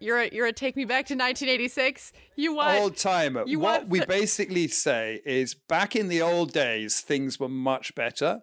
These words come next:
Speaker 2: And these youngsters, they don't really understand. So why don't we just get together?
Speaker 1: How good it can be when you're with thirty
Speaker 2: Yeah,
Speaker 1: dudes.
Speaker 2: no, it, it could be that. But actually, it's trying to capture something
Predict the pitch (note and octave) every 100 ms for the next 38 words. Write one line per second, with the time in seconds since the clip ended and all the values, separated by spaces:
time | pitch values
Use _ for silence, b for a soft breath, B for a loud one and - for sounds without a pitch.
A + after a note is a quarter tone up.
0 | - D3+ D3 D3+ D#3 D3 C#3+ D#3 D3 -
1 | E3+ E3 D#3 - - _ D#3 D#3 D3 E3
2 | E3 D#3 D3 D#3 D#3 D3+ D3 C#3+ B2+ -
3 | C3+ C3+ C3+ C3+ C3+ C3+ C3 C3+ - -
4 | - E3+ D3+ - C#3 D#3 F3 G3+ G3+ E3
5 | E3+ C#3+ E3 - D3 B2+ D3+ C3 C#3+ C3+
6 | C3 B2+ B2+ A#3+ A3 D4+ E4+ B3+ C4 A3+
7 | A3+ G#3 A3+ A#3 A3 - - B3 B3 D#3
8 | D3+ C#4+ - A#3+ G3 F3 - A#3 G#3 A3
9 | E3+ C#3+ C3 D3+ E3+ F#3 F#3 F3 E3 E3
10 | D3 - F#3 F3+ G3 - F#3+ D3+ - D#3+
11 | - D#3 D3 D3+ C#3+ C#3 C3+